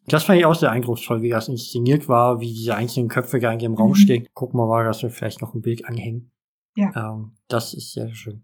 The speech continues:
Speaker 2: Aber spannend auch, was sie alles noch drin haben, ne? Diese im ganz obersten Stockwerk, diese, was war das? Eigentlich eine ganz andere Ausstellung über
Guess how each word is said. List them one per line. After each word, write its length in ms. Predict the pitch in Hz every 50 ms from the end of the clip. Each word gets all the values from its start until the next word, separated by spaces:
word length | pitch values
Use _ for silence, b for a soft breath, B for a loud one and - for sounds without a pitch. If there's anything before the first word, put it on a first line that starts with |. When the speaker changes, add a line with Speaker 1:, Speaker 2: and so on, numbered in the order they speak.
| _ _
Speaker 2:
Aber 200 | - 240 262 254
spannend 380 | 220 - - 233 247 285 277 -
auch, 160 | - 247 254 -
was 220 | 254 254 233 -
sie 100 | - - 240
alles 240 | 233 233 247 233
noch 220 | 240 233 269 - -
drin 260 | - - 208 208 208
haben, 240 | 202 190 190 196 202
ne? 200 | 202 220 226 233 220
Diese 240 | 233 226 226 226 214
im 480 | 208 202 - - - - 208 208 202
ganz 320 | 196 190 202 233 262 262 240
obersten 460 | - 233 247 277 302 294 - - 262
Stockwerk, 500 | 254 - 262 254 262 - 262 254 233 233
diese, 800 | 226 220 202 220 208 202 202 196 196 190 190 190 185 190 190 190 - _ _ _ _ _ _ _ _ _ _
was 120 | 202 202 -
war 120 | 226 233
das? 240 | 214 190 185 190 - -
Eigentlich 220 | - 214 226 226 220
eine 60 | 208
ganz 140 | 208 208 202
andere 280 | - 220 226 226 - -
Ausstellung 380 | 202 226 233 226 226 226 202
über 120 | 196 190